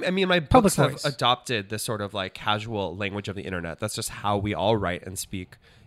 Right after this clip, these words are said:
Speaker 1: in that space. And I, I work hard to keep being that person and to actually, I think I've gotten more transparent. I sort of had that moment of, like, "Well, actually, I'm not gonna be a cool New Yorker, so, like,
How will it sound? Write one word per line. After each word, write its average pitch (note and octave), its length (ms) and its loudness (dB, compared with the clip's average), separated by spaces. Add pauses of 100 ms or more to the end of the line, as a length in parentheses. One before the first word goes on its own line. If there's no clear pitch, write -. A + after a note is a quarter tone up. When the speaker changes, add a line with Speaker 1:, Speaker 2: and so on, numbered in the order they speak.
Speaker 1:
in G#2 180 -4
that F2+ 180 -6
space. F#2 460 -4
And G2+ 140 -2
I, G2+ 260 0
I G2+ 100 -4
work G2 260 -2
hard F#2 320 -2
to - 80 -10
keep - 260 -14
being G2 160 -6
that - 160 -8
person F2+ 380 -6 (340)
and A2 200 -4
to A#2 260 0
actually, A#2 480 -2
I - 120 -8
think F#3 160 -2
I've F#3 100 0
gotten C#3+ 260 0
more G2+ 220 0
transparent. F2+ 760 -4 (480)
I A#2 60 -2
sort B2+ 180 2
of A#2 80 0
had B2 140 4
that A2+ 160 2
moment A2 280 2
of, F#2 120 -2
like, F#2 260 -2
"Well, A#2+ 260 6
actually, A2+ 440 -2
I'm G2+ 120 0
not G2 300 -2
gonna G#2 220 2
be G2 160 0
a F2+ 60 -2
cool G2 220 -4
New F2+ 100 -4
Yorker, F2+ 360 0
so, F#2 180 -4
like, E2 300 -4